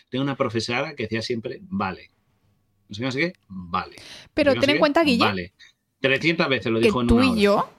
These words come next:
Speaker 2: al principio,
Speaker 1: O sea
Speaker 2: cuando empezamos a grabar, lo hacíamos mucho peor.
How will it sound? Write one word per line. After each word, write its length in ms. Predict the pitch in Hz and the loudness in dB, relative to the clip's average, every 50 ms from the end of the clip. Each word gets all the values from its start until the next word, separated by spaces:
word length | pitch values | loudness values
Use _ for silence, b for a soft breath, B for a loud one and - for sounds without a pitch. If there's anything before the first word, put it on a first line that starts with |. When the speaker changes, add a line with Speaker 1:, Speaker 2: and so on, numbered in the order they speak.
| _ _ | _ _
Speaker 2:
al 160 | - 233 220 214 | 0 2 2 2
principio, 400 | 233 214 196 - 208 196 233 254 | 2 0 0 0 0 0 2 2
Speaker 1:
O 20 | |
sea 40 | - | 4
Speaker 2:
cuando 180 | 302 262 233 | 4 4 4
empezamos 500 | 208 208 202 190 - 208 202 240 269 - | 2 2 0 0 0 0 2 2 2 2
a 60 | 320 285 | 2 2
grabar, 480 | 277 254 233 214 208 208 220 381 - - | 4 4 4 4 4 4 2 2 0 0
lo 80 | - 233 | 0 0
hacíamos 280 | 226 - 226 214 233 262 | 2 2 2 0 0 0
mucho 380 | 277 262 247 247 240 - 285 - | 0 0 0 0 0 0 0 2
peor. 340 | 254 208 185 180 175 175 | 2 2 4 2 2 0